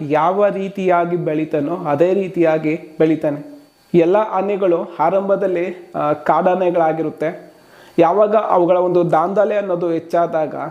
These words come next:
ಅವುಗಳನ್ನ ಕ್ಯಾಪ್ಚರ್ ಮಾಡಿ ಬಂದು ಟ್ರೈನ್ ಮಾಡಿ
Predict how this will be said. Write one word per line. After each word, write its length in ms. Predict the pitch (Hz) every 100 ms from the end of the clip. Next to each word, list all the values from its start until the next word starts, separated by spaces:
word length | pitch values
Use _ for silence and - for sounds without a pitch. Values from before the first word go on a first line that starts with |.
| - - _ -
ಅವುಗಳನ್ನ 440 | 160 175 170 175
ಕ್ಯಾಪ್ಚರ್ 520 | 170 170 175 - 208
ಮಾಡಿ 280 | 208 196 196
ಬಂದು 240 | 175 175 175
ಟ್ರೈನ್ 400 | 175 165 190 185
ಮಾಡಿ 500 | 165 170 170 170